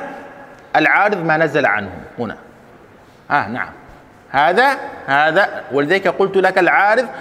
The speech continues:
ما نبت على عظم اللحي. ما هو عظم اللحي؟ عظم اللحي هو العظم الذي تنبت عليه الأسنان السفلى. واضح؟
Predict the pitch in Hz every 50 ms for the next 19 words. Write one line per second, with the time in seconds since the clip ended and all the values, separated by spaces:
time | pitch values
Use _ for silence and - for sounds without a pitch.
0 | - - - 139 156 165 170 175 185 196 196 208 196 202 190 160 160 175 170 165
1 | 139 160 185 165 175 170 160 156 156 160 - - 101 90 - - - - - 175
2 | 202 233 240 220 220 180 180 202 190 196 196 190 180 180 196 196 226 233 254 247
3 | - - - - - - 139 208 202 196 202 196 190 185 196 208 208 226 254 269
4 | 254 - - - - - 156 180 196 190 180 151 165 202 214 214 220 220 214 202
5 | 190 202 202 208 208 202 208 202 190 190 185 208 202 208 202 160 175 180 196 208
6 | 214 208 220 208 - - 170 165 - - 185 190 185 185 170 127 107 98 - -
7 | - 135 - - - 170 156 - - 139 131 127 120 113 107 95 - - - -
8 | - - - - - - - - - - - - - - - - - - - -
9 | - - - - - - - - - - - 123 143 170 180 185 - -